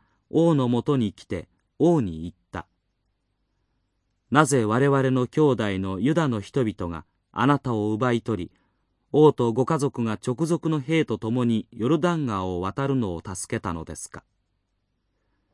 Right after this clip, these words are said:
ユダの人々はイスラエルの人々に答えた。「王は私たちの近親だからだ。なぜこのことで腹を立てるのだ？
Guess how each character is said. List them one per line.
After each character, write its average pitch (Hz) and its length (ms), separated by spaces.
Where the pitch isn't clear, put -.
ユ 139 120
ダ 139 120
の 113 100
人 123 240
々 92 320
は 80 140
イ 117 100
ス 170 140
ラ 170 160
エ 147 60
ル 117 100
の 92 140
人 147 220
々 107 220
に 90 140
答 98 280
え 78 100
た。 - 180
「王 135 240
は 95 220
私 135 340
た 127 160
ち - 120
の 101 120
近 143 280
親 127 280
だ 107 140
か 90 100
ら 73 120
だ。 - 160
な 135 140
ぜ 135 180
こ 120 160
の 131 100
こ 131 140
と 120 100
で 98 120
腹 131 280
を 120 160
立 92 120
て 107 120
る 98 80
の 80 140
だ？ - 160